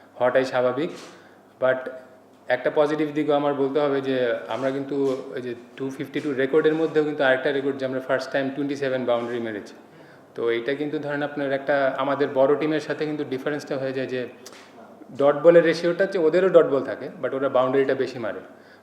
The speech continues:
But এই বাউন্ডারিটা অপশনটা আমাদের এখন বাড়ছে। So হোপ নেক্সট দুই ম্যাচেও আমরা সেম ধারাবাহিকতা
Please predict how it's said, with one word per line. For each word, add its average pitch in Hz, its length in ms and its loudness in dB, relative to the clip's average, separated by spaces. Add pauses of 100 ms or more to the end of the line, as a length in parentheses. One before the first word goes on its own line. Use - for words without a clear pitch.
(120)
But 117 120 -8
এই 123 100 -6
বাউন্ডারিটা 143 500 2
অপশনটা 147 340 0
আমাদের 147 240 0
এখন 139 260 -8
বাড়ছে। 123 380 2 (720)
So 117 260 -4 (400)
হোপ 131 180 -2 (500)
নেক্সট 117 240 -8
দুই 127 100 -6
ম্যাচেও 123 280 -4
আমরা 117 360 -2
সেম 113 300 -10
ধারাবাহিকতা 110 440 -8